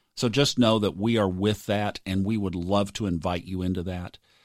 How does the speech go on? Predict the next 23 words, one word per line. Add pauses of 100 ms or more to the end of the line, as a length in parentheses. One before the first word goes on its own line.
(240)
So
the
quick
way
is
to
join
our
little
group
that's
happening
now.
Now,
this
is
dated,
so
this
is
two
thousand
nineteen.